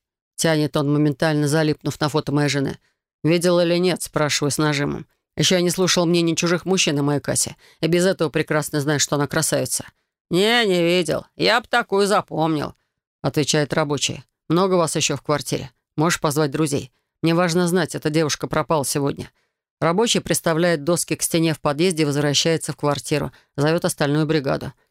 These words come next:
В квартире оказалось целых шестеро рабочих, но никто из них Катю не видел, хотя они бесконечно тёрлись на лестничной площадке. По идее, можно делать неутешительный вывод, что её тут нет и не было. Но я просто обязан убедиться.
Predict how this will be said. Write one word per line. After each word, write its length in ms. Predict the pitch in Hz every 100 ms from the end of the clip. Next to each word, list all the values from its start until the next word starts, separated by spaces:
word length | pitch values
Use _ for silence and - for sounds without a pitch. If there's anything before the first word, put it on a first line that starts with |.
| _
В 40 | -
квартире 400 | 160 156 170 160
оказалось 440 | 165 151 185 170
целых 280 | - 165 156
шестеро 400 | 175 160 170 165
рабочих, 480 | 165 143 135 127 160
но 80 | 160
никто 340 | 160 - 190
из 100 | 170
них 160 | 160 -
Катю 280 | 160 -
не 160 | 156 143
видел, 260 | 151 156 143
хотя 380 | 147 139 160
они 160 | 147 151
бесконечно 640 | 147 - 151 156 156 151
тёрлись 480 | - 165 143 143 - - - -
на 80 | 165
лестничной 380 | 151 - 160
площадке. 500 | - 160 - 143 -
По 160 | - 160
идее, 240 | 156 190
можно 320 | 175 165 160 156
делать 300 | 165 160 165
неутешительный 640 | 160 160 165 151 160 156
вывод, 260 | 156 190 -
что 180 | -
её 140 | 147 147
тут 160 | 147 -
нет 240 | 160 175 -
и 80 |
не 160 | 147 -
было. 200 | - 139
Но 260 | 156 151 127 _ _ _ _ _
я 80 | 147
просто 320 | 180 165 180
обязан 340 | 165 165 180 208
убедиться. 500 | 196 170 139 -